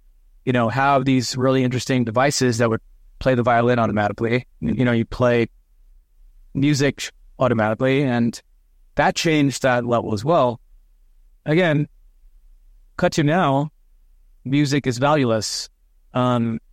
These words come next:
and, but I saw the value component to crypto, Web three,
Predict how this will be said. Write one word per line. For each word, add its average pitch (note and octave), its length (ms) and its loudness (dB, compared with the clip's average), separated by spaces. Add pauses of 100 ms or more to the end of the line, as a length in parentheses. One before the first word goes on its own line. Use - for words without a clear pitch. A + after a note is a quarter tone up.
(120)
and, B2+ 340 -2 (440)
but C#3 100 0
I F3+ 120 2
saw D#3 640 2 (680)
the C#3 100 0
value A#2+ 880 2 (1000)
component B2+ 520 0
to A#2+ 360 -2 (120)
crypto, B2 460 0
Web B2 300 -2
three, A#2 400 0